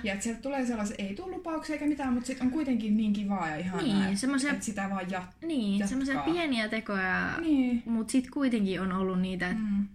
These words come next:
Speaker 2: et hän on puhunut toisista naisista ja niinku,
Speaker 1: Mm.
Speaker 2: et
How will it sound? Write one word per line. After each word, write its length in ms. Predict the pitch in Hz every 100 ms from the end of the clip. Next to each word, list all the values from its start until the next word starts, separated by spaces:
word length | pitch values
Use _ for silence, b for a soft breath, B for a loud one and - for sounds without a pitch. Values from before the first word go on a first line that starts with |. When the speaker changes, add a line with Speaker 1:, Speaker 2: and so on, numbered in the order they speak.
| - -
Speaker 2:
et 260 | 185 - - -
hän 280 | 190 190
on 120 | 175 180
puhunut 500 | 180 175 175 - -
toisista 420 | 170 175 175 -
naisista 500 | 170 180 185 196 -
ja 120 | 104
niinku, 460 | 175 165 247 240 226
Speaker 1:
Mm. 180 | 214 202 B B B B - - - 208
Speaker 2:
et 220 | -